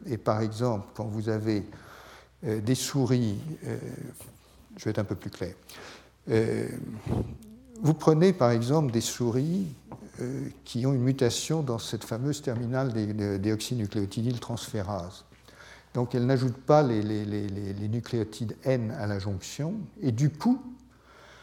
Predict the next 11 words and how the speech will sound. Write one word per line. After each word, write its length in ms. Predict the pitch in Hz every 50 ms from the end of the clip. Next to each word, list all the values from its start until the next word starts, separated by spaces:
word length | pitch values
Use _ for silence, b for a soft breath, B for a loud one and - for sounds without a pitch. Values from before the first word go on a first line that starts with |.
| B B B B B B _ -
le 320 | 120 120 120 120 113 - - - - - - - - - - - - - - - - -
répertoire 1040 | - 175 175 170 175 - - - - - 147 143 123 113 101 98 - 127 - - - 147
des 120 | 117 113
cellules 440 | 107 - - 131 123 123 123 110 113
T 520 | - - - - 123 107 92 82 90 - - -
qu'elles 240 | - 98 90 92 104
expriment 680 | 104 - - - - - 165 190 208 233 240 214 180 - - - - b b b b b b b - -
est 100 | - 117 107
beaucoup 280 | 131 180 - - 165
moins 160 | 143 127 123
divers 580 | 110 101 113 117 117 139 160 196 240 240 202